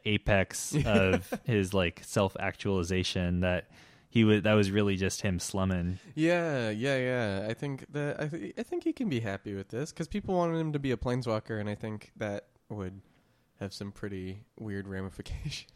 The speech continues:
Speaker 1: Yeah.
Speaker 2: Just 'cause him as a, as a, I say person, even though he's a dragon.
Speaker 1: He's a, dragons are people too.
Speaker 2: Yeah, <laughs> dragons are people too. I,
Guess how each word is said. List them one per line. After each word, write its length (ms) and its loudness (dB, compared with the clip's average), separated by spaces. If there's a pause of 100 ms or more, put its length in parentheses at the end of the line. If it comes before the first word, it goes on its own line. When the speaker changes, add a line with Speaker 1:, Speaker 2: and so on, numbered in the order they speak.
Speaker 1:
Yeah. 500 4 (120)
Speaker 2:
Just 180 -6
'cause 260 -2
him 240 -2
as 140 -2
a, 80 -4 (760)
as 180 -4
a, 280 -2 (140)
I 60 -2
say 200 0
person, 580 0 (180)
even 180 -6
though 80 -2
he's 120 -4
a 40 -6
dragon. 520 -6 (220)
Speaker 1:
He's 140 0
a, 40 -8 (180)
dragons 320 0
are 40 -4
people 240 -6
too. 220 -6
Speaker 2:
Yeah, 180 4
<laughs> 80 0
dragons 600 4
are 40 -10
people 300 -8
too. 200 -4 (480)
I, 80 -2